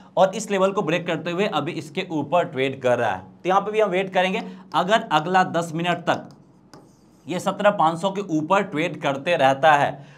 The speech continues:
तो यहाँ पे भी हम बाय साइड की तरफ पोजीशंस इनिशिएट कर सकते हैं। तो तीन तीन फैक्टर है जिसके बेसिस पे हम बाय पोजीशंस इनिशिएट कर सकते हैं और यहाँ पे हमारा रिस्क भी काफ़ी कम है, यानी जो हमारा एसएल होगा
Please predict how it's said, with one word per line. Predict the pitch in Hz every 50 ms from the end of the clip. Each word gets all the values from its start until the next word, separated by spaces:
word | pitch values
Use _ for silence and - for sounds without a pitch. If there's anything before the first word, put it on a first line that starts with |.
| - _ -
तो | 190
यहाँ | 202 208
पे | 202 226 214
भी | 214 202
हम | 196 220 208 - - -
बाय | 120 143 160 185 185
साइड | 190 196 180 175 165
की | 175
तरफ | 170 175 175 180 180 -
पोजीशंस | 151 143 143 139 143 156 165 190 185 - -
इनिशिएट | 143 139 139 135 - - 147 151 156 147 147 -
कर | 143 135 135
सकते | 135 - 135 135 - - 151
हैं। | 143 135
तो | 139 139
तीन | 143 170 180 190 185
तीन | 214 220 208
फैक्टर | 202 180 - 170 - 185
है | 190 - - - - - - -
जिसके | 151 143 147 214 196
बेसिस | 185 185 185 220 214 -
पे | - 185
हम | 185 226 - - - - - -
बाय | 117 147 160 190 214
पोजीशंस | - 196 175 156 160 156 156 170 175 190 185 185
इनिशिएट | - 156 160 165 151 160 165 175 190 185 185 175
कर | 170 175
सकते | 175 180 180 - - - 208
हैं | 240 233 -
और | 135 143 151
यहाँ | 160 180 180
पे | 180 190
हमारा | 185 175 170 185 208 226 - - - - - - _ 151
रिस्क | 165 196 190 - -
भी | 185 220 226
काफ़ी | 220 185 156 160 156 202 202
कम | - 196 185 180 196
है, | 233 - - - - - - -
यानी | 131 160 190 208 -
जो | 196 202 185
हमारा | 170 170 180 196 190 -
एसएल | 160 156 165 190 190 185
होगा | 180 156 147 180 202 190